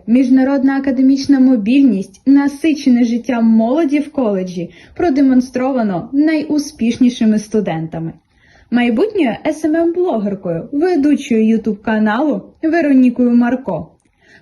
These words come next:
першокурсницею Анною Байсою, що навчається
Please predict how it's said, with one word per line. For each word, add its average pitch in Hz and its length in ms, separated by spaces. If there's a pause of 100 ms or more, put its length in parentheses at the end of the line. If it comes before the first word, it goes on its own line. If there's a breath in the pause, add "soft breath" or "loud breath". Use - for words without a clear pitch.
першокурсницею 254 1200 (160)
Анною 233 520
Байсою, 202 720 (160)
що - 260
навчається 226 880